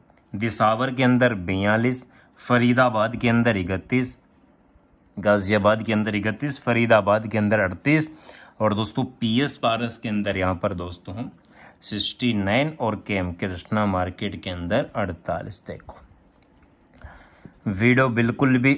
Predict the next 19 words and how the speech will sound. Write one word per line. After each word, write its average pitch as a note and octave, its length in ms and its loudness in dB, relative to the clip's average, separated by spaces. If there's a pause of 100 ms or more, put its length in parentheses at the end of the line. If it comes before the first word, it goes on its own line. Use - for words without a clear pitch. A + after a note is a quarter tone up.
(120)
स्किप A2+ 460 -2
ना F2+ 360 2
करें। A2+ 380 0 (520)
जिसने A#2+ 540 4
भी C#3 160 4
सब्सक्राइब B2+ 640 2
नहीं B2 340 4
किया B2+ 260 4
है B2 240 2
चैनल G2 440 -2
को A2 200 -2
सब्सक्राइब G#2+ 640 0
करके G#2 340 -4
साथ G2+ 320 2
वाली A2 180 0
घंटी G#2+ 340 -2
on G#2+ 240 0
कर G#2+ 100 0
ले, A2 180 -6